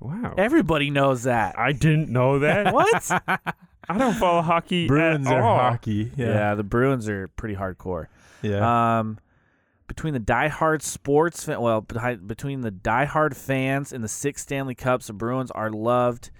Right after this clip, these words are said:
Speaker 2: Um, even though right now they are complete dog shit, Boston people will
Speaker 3: Terrible.
Speaker 2: never let you forget that they are the best team in the whole world.
Speaker 3: <laughs> Yeah.
Speaker 1: Damn.
Speaker 3: Boston does that with all of their teams.
Speaker 1: Yeah.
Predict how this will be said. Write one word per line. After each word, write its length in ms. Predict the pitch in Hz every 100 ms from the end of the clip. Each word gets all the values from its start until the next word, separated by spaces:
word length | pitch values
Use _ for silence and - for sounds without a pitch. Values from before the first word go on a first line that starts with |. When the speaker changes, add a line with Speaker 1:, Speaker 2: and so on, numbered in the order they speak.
| - - - _
Speaker 2:
Um, 720 | 101 110 113 110 110 107 107 _ _ _ _ -
even 360 | 143 151 147
though 180 | 135 135
right 280 | 127 120 110
now 200 | 117 113
they 160 | 110
are 100 | 107
complete 360 | 101 104 110 90
dog 240 | 101 98 98
shit, 280 | 107 87
Boston 380 | 90 113 113 110
people 220 | 107 104 104
will 60 |
Speaker 3:
Terrible. 180 | 101 110
Speaker 2:
never 580 | 117 120 104 110 107 101
let 140 | 104 92
you 80 | 101
forget 400 | 107 92 98 90
that 160 | 92
they 140 | 95 92
are 260 | 90 90 87
the 100 | -
best 260 | 98 -
team 200 | - 95
in 60 | 95
the 80 | 92
whole 180 | 98
world. 380 | 92 92 76 - -
Speaker 3:
<laughs> 40 |
Yeah. 520 | 95 92 90 90 87 85
Speaker 1:
Damn. 220 | - 76 78 _ _ _ -
Speaker 3:
Boston 520 | 95 95 101 - 101
does 180 | 101 92
that 160 | 98 90
with 120 | 92
all 180 | 95 98
of 100 | 87
their 160 | 87
teams. 560 | - 92 92 101 - - _ _ _ _
Speaker 1:
Yeah. 320 | 110 117 120